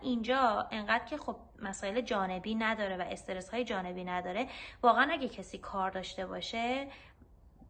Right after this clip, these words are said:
در ایدئال ترین شرایط ممکن داره زندگی می‌کنه.» و واقعاً هم همینه. یعنی حرف یکی از دوستایی که،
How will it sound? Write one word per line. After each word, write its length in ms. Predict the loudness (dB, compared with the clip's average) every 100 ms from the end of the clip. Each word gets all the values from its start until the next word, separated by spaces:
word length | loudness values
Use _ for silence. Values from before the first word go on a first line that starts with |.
| 2
در 180 | 4 4
ایدئال 360 | 4 4 6 4
ترین 260 | 2 0
شرایط 360 | 4 4 4 2
ممکن 320 | -2 -2 -2
داره 160 | -2 -2
زندگی 380 | -6 -8 -8
می‌کنه.» 360 | -8 -10 -8 -4
و 60 | -2
واقعاً 360 | -2 0 2 2
هم 100 | 2
همینه. 460 | 2 0 0 -2 -4 -8 -4
یعنی 240 | -2 -2
حرف 280 | 2 2 2
یکی 220 | -2 0
از 140 | 0 -2
دوستایی 340 | -8 -6 -6
که، 200 | -2 -4